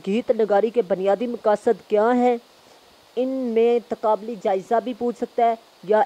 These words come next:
एक एक पर नोट भी पूछ सकता है। आपने हर एंगल से सवाल को तैयार करना है जी। सवाल नंबर टेन, हाली की नज़में दर्दमंदी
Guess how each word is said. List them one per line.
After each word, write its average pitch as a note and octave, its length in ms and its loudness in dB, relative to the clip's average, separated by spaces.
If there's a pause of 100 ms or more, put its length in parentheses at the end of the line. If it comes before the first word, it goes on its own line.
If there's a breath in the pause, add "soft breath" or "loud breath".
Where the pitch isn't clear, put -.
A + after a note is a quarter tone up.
एक A#3+ 260 6
एक A3+ 220 4
पर G#3+ 120 2
नोट F3+ 280 -2
भी F#3+ 100 -2
पूछ F3 220 -6
सकता F#3+ 260 -4
है। E3+ 80 0 (100)
आपने G3+ 320 2
हर A3+ 200 2
एंगल G#3 300 0
से G#3+ 120 -2
सवाल F3+ 260 0
को G3+ 100 -6
तैयार E3+ 240 -2
करना E3+ 220 -4
है F3 60 -2
जी। F3 180 -4 (300 soft breath)
सवाल B3 260 2
नंबर D4 200 2
टेन, A#3+ 360 -2 (380)
हाली C#4 340 2
की D4 140 -8
नज़में C4 440 0 (300)
दर्दमंदी A3+ 720 -2